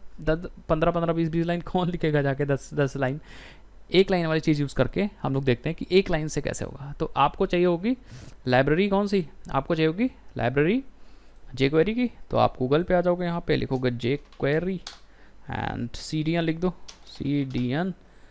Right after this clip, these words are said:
and यहाँ देखो सी डी एन ले लेते हैं हम लोग, मैनिफेस्ट पे चलते हैं and ये वाली लिंक ले लेते हैं। ठीक है, ये वाली लिंक हम लोग देखिए कॉपी कर लेते हैं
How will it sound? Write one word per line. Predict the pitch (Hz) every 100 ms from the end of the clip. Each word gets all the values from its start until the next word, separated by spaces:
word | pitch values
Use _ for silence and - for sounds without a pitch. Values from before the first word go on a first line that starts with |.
| - - - -
and | - - 50 - -
यहाँ | 135 139 143
देखो | - 160 165 - - - - - - - - - -
सी | 117
डी | 139
एन | 156
ले |
लेते | 156 160
हैं | 170
हम |
लोग, | 180 - - -
मैनिफेस्ट | - 165 - -
पे | -
चलते | 160 156 196
हैं | 226 - - 135 135
and | 131
ये | 123
वाली | 131 160
लिंक | 135 131
ले | 127
लेते | 156 170
हैं। | 208 - - - - - - -
ठीक | 160
है, | 123
ये | 117
वाली | - -
लिंक | 143 - 131
हम | 117
लोग | 147 196 - - -
देखिए | 120 160
कॉपी | - 120 160
कर | 160
लेते | 151 151
हैं | 208